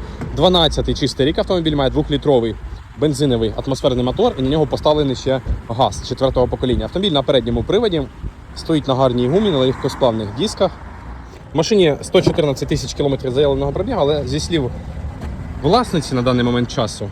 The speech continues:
чоловік, е, цю машину любив, коли підбирав, підбирав саме цей варіант. І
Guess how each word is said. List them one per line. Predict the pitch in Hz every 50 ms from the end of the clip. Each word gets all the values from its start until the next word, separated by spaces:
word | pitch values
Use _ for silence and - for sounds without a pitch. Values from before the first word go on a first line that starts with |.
| - -
чоловік, | - 139 143 165 202 190 - -
е, | 139 131 131 127 123 120
цю | 113 - 143
машину | 139 135 127 - 139 123
любив, | 120 139 135 127 131 147 180 196 190 - - - - - - -
коли | - 151 156
підбирав, | 147 160 151 135 147 160 147 139 120 110 - -
підбирав | 131 123 127 147 147 131 117 -
саме | - 131 131 127
цей | - - 127 120
варіант. | 117 135 147 165 196 220 - - - - - - - - - - - - - - - - - - -
І | 170 208 240 247